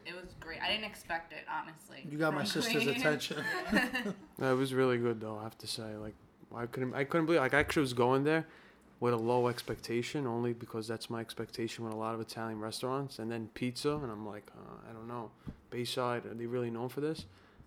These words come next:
Speaker 3: Next thing you know, I'm like, "Wow, I gotta tell my uncle who lives a few blocks away, like, you guys have to definitely come here." And wow, I couldn't believe it. It was just amazing, from pasta, even their shakes at the end.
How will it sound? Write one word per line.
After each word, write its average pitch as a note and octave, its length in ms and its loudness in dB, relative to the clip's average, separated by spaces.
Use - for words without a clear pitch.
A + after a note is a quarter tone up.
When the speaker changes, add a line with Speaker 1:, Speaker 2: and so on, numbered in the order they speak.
Speaker 3:
Next B2+ 200 -4
thing B2+ 100 0
you A#2+ 60 4
know, C3+ 120 6
I'm A2+ 220 2
like, G#2+ 220 -4
"Wow, A2 420 -2
I A2 60 -10
gotta A#2 160 -2
tell B2 140 -2
my A#2+ 140 0
uncle C3 260 2
who A2+ 80 -8
lives A2 220 -6
a A2 60 -6
few B2 180 -6
blocks A2+ 300 -4
away, A2+ 300 0
like, G#2+ 140 -8
you A2+ 80 -10
guys A#2 220 -4
have A2+ 140 -10
to A#2 80 -10
definitely A#2 400 -4
come A#2 180 -2
here." G#2 200 -8
And G2+ 320 -12
wow, G#2 160 -6
I A#2+ 40 -8
couldn't D3 240 0
believe E3 260 6
it. G#2+ 180 2
It A2 60 -2
was A#2+ 100 -4
just - 440 -8
amazing, A#2+ 460 0
from A2 240 -6
pasta, A#2+ 760 -2
even B2+ 500 2
their A2+ 160 0
shakes B2+ 380 -2
at A2+ 140 -6
the A2 120 -6
end. G#2+ 240 -8